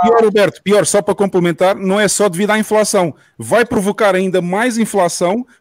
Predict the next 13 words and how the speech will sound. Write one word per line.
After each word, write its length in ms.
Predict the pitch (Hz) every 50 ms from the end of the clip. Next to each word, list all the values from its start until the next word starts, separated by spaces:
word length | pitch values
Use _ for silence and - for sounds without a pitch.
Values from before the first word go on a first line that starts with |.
| -
porque 180 | - 214 196 -
para 140 | - 202 208
eles 180 | 220 233 196 208
aumentarem 520 | 214 220 220 220 214 - 226 208 190 175
os 100 | 156 -
funcionários 440 | - 175 156 - 185 185 190 190 -
públicos 240 | - 220 233 220 233
vão 100 | 240 226
ter 120 | - 240
que 100 | 240 262
imprimir 320 | 233 - 240 240 240 247
mais 180 | 233 247 240 233
dinheiro. 320 | 226 262 240 220 214 226